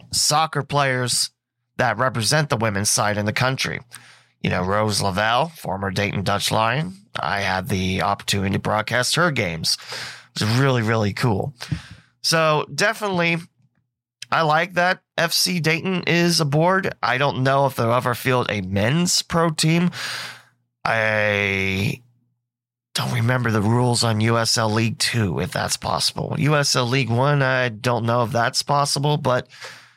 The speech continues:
you know, I, I like the fact that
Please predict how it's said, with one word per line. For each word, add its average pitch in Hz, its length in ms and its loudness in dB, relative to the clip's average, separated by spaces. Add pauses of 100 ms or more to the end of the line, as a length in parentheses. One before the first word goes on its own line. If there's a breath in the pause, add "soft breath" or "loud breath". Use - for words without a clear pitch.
(500 loud breath)
you 156 100 2
know, 196 180 4
I, 170 540 0 (200)
I 143 160 2
like 170 320 0
the 151 140 -2
fact 139 420 -2
that 131 320 0